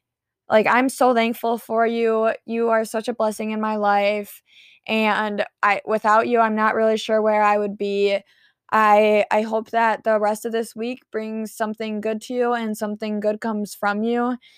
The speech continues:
And just writing out, taking, you know, a few minutes out of your day to do that can really go so much further than you're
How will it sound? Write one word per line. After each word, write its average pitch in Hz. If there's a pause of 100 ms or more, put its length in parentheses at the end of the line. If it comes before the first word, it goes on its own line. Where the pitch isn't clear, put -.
(240)
And 240
just 247
writing 269
out, 254
taking, 262
you 233
know, 208
a 220
few 262
minutes 254
out 214
of 220
your 214
day 208
to 214
do 196
that 226 (160)
can 220
really 220 (360)
go 226
so 214
much 208
further 214
than 208
you're 208